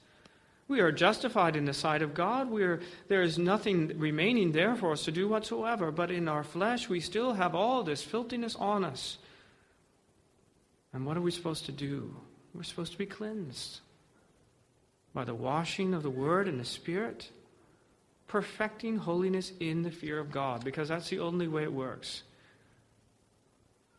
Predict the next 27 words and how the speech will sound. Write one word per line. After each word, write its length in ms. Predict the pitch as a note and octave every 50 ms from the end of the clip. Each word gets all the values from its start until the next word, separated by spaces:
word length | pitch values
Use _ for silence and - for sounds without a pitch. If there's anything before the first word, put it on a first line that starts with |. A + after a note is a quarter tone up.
| _ -
That's 200 | - - - -
why 200 | G3+ F#3 E3+ E3+
I 60 | E3
just 240 | D#3+ E3 D#3+ D#3+ -
don't 240 | - E3 D#3+ D#3 D3
get 380 | E3 D#3+ D3 B2 - - - - - - - - - - - -
this, 420 | B2 A#2+ A#2 - - - - -
uh, 140 | - C3 - B2
movement. 560 | B2 C3+ C#3+ D3+ D3 C3 A2+ A2+ G#2+ G#2+ A2 -
Uh, 260 | - B2 A2+ G#2+ A#2+
I'm 120 | B2+ B2 A#2+
not 160 | B2 B2 B2
sure 180 | - - C3+
if 100 | B2+ -
you're 80 | B2+ A#2+
aware 280 | A#2+ B2 C3 C#3 C#3+ C3+
of 100 | A2+ A2
it, 160 | A2 - - - - - - - _ _ _ _ _ _ _ _ _ - - -
a 60 | A#2+
movement, 600 | A2+ A#2+ C3 D3 D#3 D3+ C#3+ C3 B2+ A#2+ - - -
uh, 180 | B2+ A#2+ A#2 A#2+
towards 300 | - - B2+ B2 B2 - -
antinomianism 960 | C#3 C#3 C#3+ C#3 D3 C3+ B2+ C3 C3+ C#3+ D3+ D#3 C#3+ C3+ B2 A#2+ A#2+ A#2 A2+
in 120 | A2 A2
the 60 | A2+ A2
church. 480 | - - E3 D#3+ D3+ B2+ - - -
And, 140 | B2 A#2+